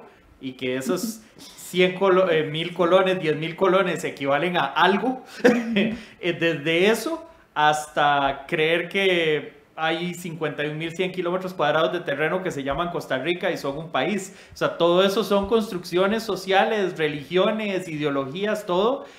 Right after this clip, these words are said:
Speaker 1: eh, que son, eh, construcciones que hacemos como humanidad, eh, historias que contamos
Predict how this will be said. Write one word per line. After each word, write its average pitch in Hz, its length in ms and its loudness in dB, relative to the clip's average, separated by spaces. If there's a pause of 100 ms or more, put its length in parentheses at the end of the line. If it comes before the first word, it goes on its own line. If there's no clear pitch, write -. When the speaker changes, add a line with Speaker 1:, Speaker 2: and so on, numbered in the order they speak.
(220)
Speaker 1:
eh, 147 240 -6
que 151 120 -4
son, 170 380 -2 (220)
eh, 143 400 -8 (800)
construcciones 180 720 -2
que 190 100 -4
hacemos 190 380 -2
como 208 240 -4
humanidad, 214 760 0 (300)
eh, 139 260 -4
historias 208 640 2
que 185 180 -4
contamos 190 720 0